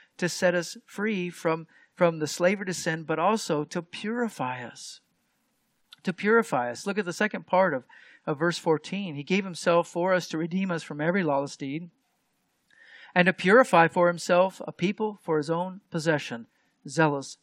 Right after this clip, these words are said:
for good deeds." Now, the word purify is a word that points, again, as a verb, it points to a one-time voluntary act in the past. A one-time voluntary act in the past. Jesus,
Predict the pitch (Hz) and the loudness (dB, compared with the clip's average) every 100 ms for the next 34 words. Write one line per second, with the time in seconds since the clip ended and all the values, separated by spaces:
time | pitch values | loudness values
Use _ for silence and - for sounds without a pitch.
0 | _ 147 139 143 131 127 117 120 - - | _ -10 -6 -6 -6 -6 -8 -12 -18 -20
1 | _ _ _ _ - 190 208 233 233 - | _ _ _ _ 0 2 6 6 4 -4
2 | 185 196 202 - 131 123 131 _ - - | -2 2 2 0 0 0 -4 _ -14 0
3 | 180 180 170 196 196 185 - 202 208 208 | 2 2 2 2 2 0 -2 -4 -4 -4
4 | - 180 160 180 143 131 143 156 151 202 | -6 -4 0 2 2 -2 -2 -2 0 2
5 | 160 - 190 196 - 170 151 147 180 202 | 2 0 0 -4 0 0 0 0 -2 -2
6 | - 175 160 156 147 160 185 175 170 165 | -4 0 0 0 2 2 0 -4 -4 -4
7 | 160 143 135 139 139 131 - 151 135 110 | -4 -2 -2 -4 -14 -14 -12 -12 -12 -14
8 | - _ _ _ _ _ _ - 131 143 | -20 _ _ _ _ _ _ -14 -6 -2
9 | 175 196 170 165 147 139 170 175 - 156 | -2 -2 -2 -2 0 0 0 -4 -4 -2
10 | 151 143 135 - - 139 - 151 110 113 | -2 -4 -4 -4 -10 -12 -6 -6 -6 -10
11 | - 160 165 180 - | -4 -4 -4 -8 -10